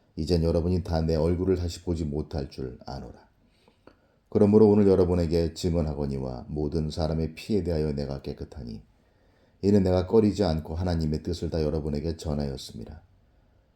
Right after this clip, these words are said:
여러분은 자기를 위하여 또는 온 양떼를 위하여 삼가라. 성령이 그들 가운데 여러분을 감독자로 삼고 하나님이 자기 피로 사신 교회를 보살피게 하셨느니라.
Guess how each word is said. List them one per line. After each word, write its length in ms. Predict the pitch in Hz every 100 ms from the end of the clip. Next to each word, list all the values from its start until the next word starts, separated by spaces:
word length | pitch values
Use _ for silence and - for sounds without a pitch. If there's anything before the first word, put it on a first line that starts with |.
| -
여러분은 400 | 92 92 98 104
자기를 420 | 92 90 95 95
위하여 360 | 90 78 76 80
또는 360 | 85 85 82 - _ _ _ _ _ _ 85
온 280 | 95 98 -
양떼를 560 | 95 92 90 104 104 92
위하여 280 | 85 80 76
삼가라. 640 | - 90 71 60 71 73 _ _ _ _ _ _ _
성령이 480 | - 95 98 98 107
그들 240 | 110 101
가운데 340 | 95 95 92 90
여러분을 420 | 82 82 85 82
감독자로 600 | - 76 80 78 82 76
삼고 540 | - 65 - - - - _ _ _ _ _
하나님이 380 | _ 82 73 73
자기 320 | 73 73 73
피로 420 | - - 90 85 -
사신 440 | - 90 95 90
교회를 480 | 90 98 92 87 85
보살피게 520 | 90 85 76 - 71
하셨느니라. 580 | 67 - - 53 - -